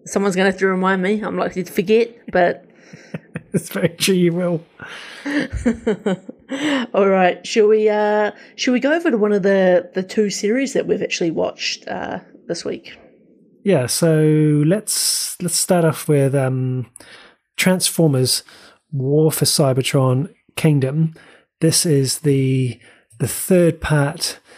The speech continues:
Speaker 2: uh, of this trilogy. Uh, we've, we've previously reviewed,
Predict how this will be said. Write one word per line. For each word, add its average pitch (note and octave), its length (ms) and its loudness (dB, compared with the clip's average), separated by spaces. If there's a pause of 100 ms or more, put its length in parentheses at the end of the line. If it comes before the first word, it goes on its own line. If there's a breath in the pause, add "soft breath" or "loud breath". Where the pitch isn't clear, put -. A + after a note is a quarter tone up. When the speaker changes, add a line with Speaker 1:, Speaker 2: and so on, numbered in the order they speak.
(260 soft breath)
Speaker 2:
uh, D3+ 40 -4
of B2+ 480 -2
this C#3 240 0
trilogy. C3+ 680 2 (420 loud breath)
Uh, B2+ 360 -2
we've, C3 220 0 (200)
we've C3+ 260 -4 (120)
previously D3 380 2
reviewed, C3 480 2